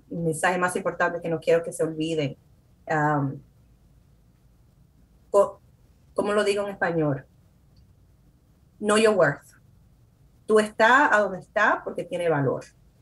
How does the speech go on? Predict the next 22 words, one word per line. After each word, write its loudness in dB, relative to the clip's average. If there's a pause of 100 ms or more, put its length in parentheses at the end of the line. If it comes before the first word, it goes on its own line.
(120)
Y -10
si -4
fuiste -4
inventado 2
ahí 2
es -4
porque -14
tiene -6
valor. -4 (400)
So, 2 (220)
es, -6
es -4
bien 0
importante -6
que -6
tú -10
reconozcas -4 (480)
quién 2
tú 0
eres 2
y -18
qué -10